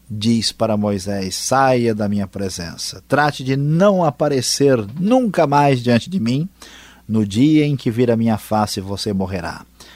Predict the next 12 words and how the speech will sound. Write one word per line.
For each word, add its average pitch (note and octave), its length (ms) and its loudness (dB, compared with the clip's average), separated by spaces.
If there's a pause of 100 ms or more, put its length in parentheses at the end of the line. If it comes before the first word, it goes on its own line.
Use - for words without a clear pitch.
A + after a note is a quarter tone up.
(200)
Moisés G#2+ 540 0
então A2 220 -2
responde: G#2 580 -2
"Será G2 460 -4
como C#3 300 -6
disseste, A#2 520 -4
nunca B2 440 -4
mais G2+ 340 -4
verei F#2+ 340 -4
a F2+ 80 -6
tua F2+ 220 -8
face." - 500 -14